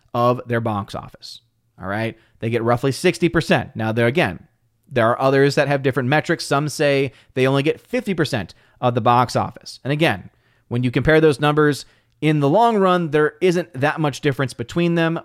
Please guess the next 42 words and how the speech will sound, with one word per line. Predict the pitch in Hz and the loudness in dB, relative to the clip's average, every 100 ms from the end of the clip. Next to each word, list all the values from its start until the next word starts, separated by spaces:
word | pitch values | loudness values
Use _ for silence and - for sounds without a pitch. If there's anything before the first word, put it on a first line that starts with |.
| 127 | -2
but | 135 135 _ - | -2 -2 _ -2
I | 127 | 0
just | 135 139 | 0 0
wanted | 131 | -2
to | 120 | -2
put | 127 | -2
that | 123 - | -4 -2
caveat | 131 120 120 117 | -2 0 0 0
out | 120 120 | -2 0
there | 127 120 | -2 -2
that | 120 | 0
there | 131 - | -2 0
are | 127 127 | 0 0
different | 120 123 117 | 0 -2 -2
philosophies | 135 156 151 135 120 | 0 0 0 -4 -4
on | 104 | -4
this. | 104 107 | -6 -10
But | 117 | -10
the | 117 | -2
way | 135 | 0
that | 139 | 0
my, | 123 143 151 147 - - _ _ | 0 0 2 -2 -8 -20 _ _
uh, | 120 123 | -4 -2
system | 147 - 135 | 0 -2 2
works | 135 127 - | 2 0 -2
is | 127 127 120 - | 0 0 -2 -12
studios | - - 202 190 175 | -12 -4 0 2 2
get | 170 | 0
about | 156 147 - | 2 0 0
sixty | 160 - 160 | -6 -4 -4
percent | 143 143 131 - | -2 -2 -4 -4
of | 127 | -4
the | 123 | -2
entire | 123 120 123 117 | -4 -4 -2 0
box | 113 113 110 120 | 2 0 0 -4
office. | 92 - - - _ _ _ _ | -8 -10 -20 -20 _ _ _ _
Once | 117 170 294 294 | -2 0 0 0
you | 294 | -2
get | 277 233 | 0 2
that | 233 | 0
sixty | 202 226 190 208 | 0 -4 -2 -4
percent | 208 185 220 85 - | -2 0 -2 -4 -14